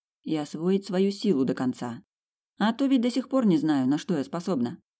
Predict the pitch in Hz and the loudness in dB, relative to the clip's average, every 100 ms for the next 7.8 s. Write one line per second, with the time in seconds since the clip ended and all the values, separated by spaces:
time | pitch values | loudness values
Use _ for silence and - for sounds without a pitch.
0 | _ _ _ _ _ - 208 190 220 185 | _ _ _ _ _ 4 8 10 10 8
1 | 156 151 180 160 165 170 165 147 156 - | 6 4 4 4 4 4 4 6 4 4
2 | 151 - - 185 165 196 226 185 190 170 | -2 -4 2 4 6 6 4 4 4 4
3 | 139 139 139 _ _ - 139 139 131 139 | 2 0 -4 _ _ -8 -2 -2 -2 -2
4 | 131 139 127 131 131 123 135 131 127 _ | 0 2 2 0 -4 -4 -2 -2 -4 _
5 | _ _ _ - 220 214 220 208 170 170 | _ _ _ 2 4 6 8 6 6 2
6 | - - 220 214 156 139 - 139 - - | -4 -4 0 4 4 4 0 -6 -6 0
7 | 180 180 214 220 202 139 147 143 | 2 4 4 4 4 2 0 -2